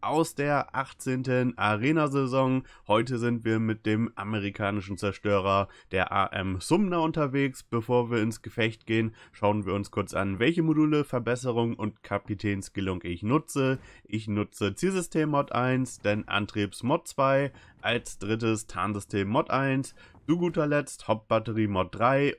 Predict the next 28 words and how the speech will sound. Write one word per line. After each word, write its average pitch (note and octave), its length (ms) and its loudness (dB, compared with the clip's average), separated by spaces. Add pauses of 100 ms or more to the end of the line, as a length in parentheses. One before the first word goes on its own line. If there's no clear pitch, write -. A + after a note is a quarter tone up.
und E3+ 240 2
die D#3 80 0
Verbesserungen A#2 800 0
sind G#2 180 0
soweit F#2 500 2
alle E2+ 560 2
eingebaut. A#2+ 1160 2 (180)
Und F3+ 560 2
als C#3 520 0
Kapitän C3+ 680 4
nutze F#3 320 4
ich F#3 80 -2
den D#3+ 260 4
William F#3 320 4
Halsey E3+ 480 4
mit D3+ 260 2
der D3+ 200 4
Basisfähigkeit C3 1120 0
Ich A#2 240 -4
meine G#2 320 4
es G2+ 160 2
böse E3 540 4
und C3+ 200 0
geskillt C3 520 0
habe A#2+ 260 2
ich A#2 180 -4
einmal A2 300 2
Aufmerksamer G2+ 840 0